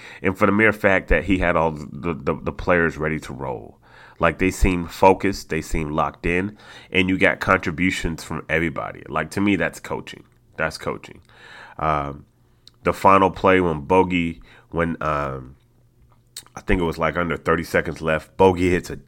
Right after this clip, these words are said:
deep three out of a timeout. Um, it, it's two schools of thought there. Do you just say, "Oh, Bogey made a dope shot, like, that was just a play," or do you say, "Oh, man, that was a dope play Nate drew up," right?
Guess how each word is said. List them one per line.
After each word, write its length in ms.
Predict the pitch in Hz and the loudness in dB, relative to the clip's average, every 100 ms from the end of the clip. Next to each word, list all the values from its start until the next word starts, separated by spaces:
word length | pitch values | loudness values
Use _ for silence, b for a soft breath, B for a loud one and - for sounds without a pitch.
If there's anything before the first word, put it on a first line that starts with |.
| - | 8
deep 280 | 95 92 - | 8 8 0
three 440 | - 85 87 82 - | -6 0 0 0 2
out 160 | 85 | 2
of 80 | 80 | 2
a 60 | 78 | 0
timeout. 640 | - 90 82 87 87 - _ B B B B B - | 0 2 2 4 2 0 _ B B B B B -2
Um, 480 | 85 80 73 73 _ _ _ _ | 0 0 -2 -10 _ _ _ _
it, 180 | - 104 | -2 0
it's 160 | 95 - | -2 -6
two 260 | - 123 | 0 2
schools 420 | 117 - 107 107 104 | 2 0 2 2 0
of 80 | 95 | 0
thought 400 | 107 113 - - | 2 2 -2 -10
there. 280 | 69 - _ b b b b - | -10 -12 _ b b b b -2
Do 120 | 85 | 4
you 160 | 101 92 | 4 4
just 180 | 92 - | 0 0
say, 140 | 95 | 2
"Oh, 180 | 117 110 | 6 4
Bogey 320 | 80 104 95 | 4 2 2
made 180 | 90 82 | -2 -2
a 80 | 71 | -2
dope 360 | - 98 90 | 2 2 2
shot, 420 | - - 104 78 | -4 2 4 4
like, 240 | 80 85 80 | 2 0 2
that 100 | 90 | 2
was 200 | 92 85 | 2 -2
just 140 | 76 | -10
a 40 | 80 | -10
play," 360 | - 101 107 | 0 2 2
or 320 | - 110 120 95 | 2 4 6 6
do 100 | 95 | 2
you 80 | |
say, 200 | 90 90 | 0 -2
"Oh, 180 | 82 90 | 2 2
man, 180 | 80 76 | 0 -4
that 100 | 82 | -2
was 140 | 85 | -4
a 40 | 76 | -6
dope 320 | 71 80 - | -4 -4 -4
play 220 | - 87 | -2 -2
Nate 320 | 78 78 76 | -2 -6 -8
drew 260 | - 78 78 | -8 -6 -6
up," 220 | 69 - _ _ _ _ _ _ _ _ - | -6 -12 _ _ _ _ _ _ _ _ -2
right? 360 | 87 92 95 | 4 6 6